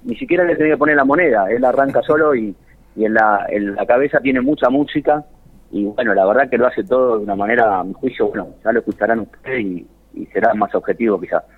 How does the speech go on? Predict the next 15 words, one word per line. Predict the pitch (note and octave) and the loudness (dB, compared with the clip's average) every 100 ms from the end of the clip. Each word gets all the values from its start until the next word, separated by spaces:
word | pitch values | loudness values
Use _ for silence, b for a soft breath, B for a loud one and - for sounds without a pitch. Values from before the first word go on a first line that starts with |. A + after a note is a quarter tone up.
| b b _ | b b _
Pero | - F#2 G2 F#2+ F#2+ F#2+ F#2+ | -4 0 2 2 4 2 4
la | G2 | 4
verdad | G2 B2 | 4 2
que | C3+ | 2
es | B2 | 0
increíble. | A2 A#2 A2 F2+ E2+ | 0 0 0 -2 -4
Y, | F2+ F#2 F#2+ F#2 F2+ | -4 -6 -8 -10 -4
y | |
la | F#2 F#2+ | -2 -2
primera | B2 C3+ C#3 | -2 2 2
vez | D#3 | 2
que | D3+ | -2
tocó | - B2+ D3 D3+ D3+ D3 D3+ | -4 -4 0 2 2 2 0
tango | - D3+ D3+ | 0 0 2
conmigo | C3 C#3 F3+ G3+ D3 F#2+ | 0 0 -2 0 0 0